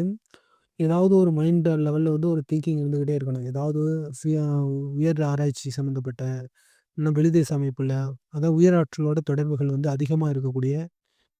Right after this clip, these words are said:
இடமா இருக்கும் அந்த இடம். அதனால நீங்க அந்த இடம் சார்ந்து நீங்க வந்து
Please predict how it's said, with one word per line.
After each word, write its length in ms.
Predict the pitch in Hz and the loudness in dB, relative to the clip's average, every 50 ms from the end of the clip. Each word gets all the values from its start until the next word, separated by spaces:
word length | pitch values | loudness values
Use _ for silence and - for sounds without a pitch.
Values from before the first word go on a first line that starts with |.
| _ - | _ -2
இடமா 220 | 147 151 151 147 143 | 0 2 2 2 2
இருக்கும் 280 | 135 127 - 127 120 | 0 -2 -4 -4 -4
அந்த 140 | 120 123 123 | -2 -2 -2
இடம். 240 | 120 123 120 123 - - _ _ _ _ _ - | -2 -2 -4 -6 -8 -14 _ _ _ _ _ -4
அதனால 340 | 143 151 147 147 151 165 | -2 0 0 2 4 4
நீங்க 240 | 170 165 156 156 156 160 156 135 | 4 4 4 4 2 0 0 -2
அந்த 240 | 139 143 143 147 143 143 | -2 0 2 2 2 2
இடம் 260 | 143 147 165 175 - | 2 2 2 0 0
சார்ந்து 300 | - 156 147 147 156 180 185 | 0 0 0 2 2 2 2
நீங்க 220 | 165 151 147 143 | 4 4 4 2
வந்து 240 | 135 131 135 139 165 | 2 2 2 2 2